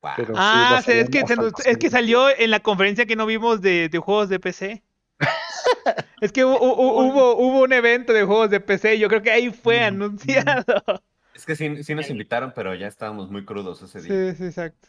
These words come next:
Speaker 3: sí.
Speaker 4: Sí.
Speaker 2: Hasta, uy, no, pues se va a tardar todavía en salir, pero se ve exactamente igual que Gambis, amigos,
Speaker 3: Sí.
Speaker 2: así que, no
Speaker 1: Pero
Speaker 2: sé.
Speaker 1: con peluche en el estuche.
Speaker 3: Sí. Así que mejor jueguen
Speaker 2: Aunque
Speaker 3: Gambis, está más divertido y es
Speaker 2: sí,
Speaker 3: más barato.
Speaker 2: sí, güey.
Speaker 1: Sí, sí, sí,
Speaker 3: Sí.
Speaker 1: sí.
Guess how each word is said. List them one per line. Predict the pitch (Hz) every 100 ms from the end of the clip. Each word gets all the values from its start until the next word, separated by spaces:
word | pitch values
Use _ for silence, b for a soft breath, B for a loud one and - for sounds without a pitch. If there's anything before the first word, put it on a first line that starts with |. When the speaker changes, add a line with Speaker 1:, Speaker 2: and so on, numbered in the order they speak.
| _
Speaker 3:
sí. | 170 170 _ _ _ _
Speaker 4:
Sí. | 117 110 110 _
Speaker 2:
Hasta, | 123 113 - _
uy, | 156 208 233
no, | 196
pues | 185 -
se | 135
va | 143
a |
tardar | 147 127 135
todavía | - 139 131
en |
salir, | 117 123 139 -
pero | 170
se | 185
ve | 220
exactamente | 214 196 - 160 160 151
igual | 151 147
que | 131
Gambis, | 131 131 170 160
amigos, | 101 95 -
Speaker 3:
Sí. | 202
Speaker 2:
así | 185 - _
que, | 123
no | 120 110 -
Speaker 1:
Pero | 113 87 87
Speaker 2:
sé. |
Speaker 1:
con | - 85 80
peluche | 85 85 127 135 - 127 123
en | 117
el | 117 113
estuche. | 110 - 135 117 185 190 160
Speaker 3:
Sí. | 147 - _
Así | 190 226
que | 240 247
mejor | 247 262 262
jueguen | 269 254 226
Speaker 2:
Aunque | 226
Speaker 3:
Gambis, | 202 202 208
está | 190 247
más | 240
divertido | 220 180 170 196
y | 185
es |
Speaker 2:
sí, | -
Speaker 3:
más | 180
barato. | 175 156 -
Speaker 2:
sí, | 151 107
güey. | 98 98 110 110 _ _
Speaker 1:
Sí, | _ 85 80 -
sí, |
sí, | -
Speaker 3:
Sí. | 175 165
Speaker 1:
sí. | -